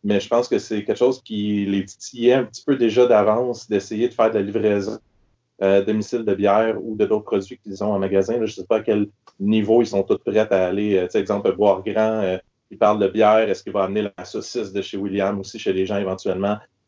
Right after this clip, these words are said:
euh, ou est-ce qu'il va se concentrer sur la bière, que, tu sais, tout dépendant. Euh, je trouve ça le fun de voir le monde se revirer de même, pouvoir aller livrer des trucs, ou, tu sais, même le Point Carré l'ont fait aussi, là.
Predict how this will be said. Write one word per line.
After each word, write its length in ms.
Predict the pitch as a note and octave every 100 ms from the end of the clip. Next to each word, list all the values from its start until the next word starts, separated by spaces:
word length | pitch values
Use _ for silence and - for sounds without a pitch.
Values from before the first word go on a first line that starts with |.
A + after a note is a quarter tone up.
| F2+
euh, 240 | F2+ F2+
ou 140 | F#2+
est-ce 140 | G2 -
qu'il 100 | F#2+
va 80 | F#2+
se 40 |
concentrer 560 | - G2 - F#2 - F#2+
sur 120 | F2+
la 80 | E2+
bière, 340 | F#2+ G2 G2
que, 60 | F#2+
tu 100 | -
sais, 120 | C3
tout 80 | C#3
dépendant. 360 | B2+ G#2 G#2+ C3 _ _ -
Euh, 520 | F#2+ F2+ F2 F2 F2
je 100 | F2+
trouve 140 | - G#2+
ça 100 | C3+
le 80 | A2+
fun 220 | C#3 D3
de 140 | B2
voir 180 | G2 A2
le 100 | G#2+
monde 200 | G#2 B2+
se 100 | B2
revirer 400 | F#2+ F#2+ A#2+ A#2+
de 80 | G#2
même, 320 | G#2 A#2 A#2+
pouvoir 360 | G#2 F#2+ A2 G2+
aller 400 | F#2+ F#2 - G#2
livrer 380 | G2+ A2 A#2+ A#2+
des 180 | A2 F2+
trucs, 340 | - A#2 A#2 -
ou, 140 | F#2+
tu 80 | F#2+
sais, 80 | C#3
même 140 | C#3
le 120 | G#2
Point 160 | - A#2+
Carré 360 | A2+ G2+ G#2
l'ont 200 | B2 G2
fait 180 | - B2
aussi, 240 | G#2 - C#3
là. 140 | A#2+